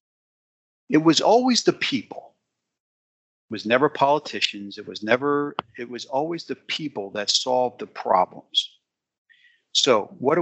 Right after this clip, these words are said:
what lays before us is this. Let's take the traditional office world. It most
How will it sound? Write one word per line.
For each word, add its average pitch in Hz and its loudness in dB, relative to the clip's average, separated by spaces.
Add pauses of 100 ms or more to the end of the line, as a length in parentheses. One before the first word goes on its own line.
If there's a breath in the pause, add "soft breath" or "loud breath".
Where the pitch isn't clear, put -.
what 143 -4
lays 127 2
before 104 -6
us - 2 (320)
is 104 -4
this. - -6 (1700)
Let's 143 4
take 120 0
the 113 -6
traditional 113 0
office 104 2
world. - -12 (880)
It 160 2
most 139 4